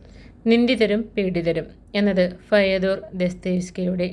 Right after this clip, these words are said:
Notes from Underground എന്ന നോവലിൻ്റെ മലയാളം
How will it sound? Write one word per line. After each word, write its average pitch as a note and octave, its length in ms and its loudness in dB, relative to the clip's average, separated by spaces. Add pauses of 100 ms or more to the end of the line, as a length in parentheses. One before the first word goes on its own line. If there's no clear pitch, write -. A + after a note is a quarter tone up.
Notes G3+ 440 2
from G3+ 240 -2 (140)
Underground G3 680 0 (200)
എന്ന F3+ 160 0
നോവലിൻ്റെ F3 600 -2 (440)
മലയാളം G3+ 520 2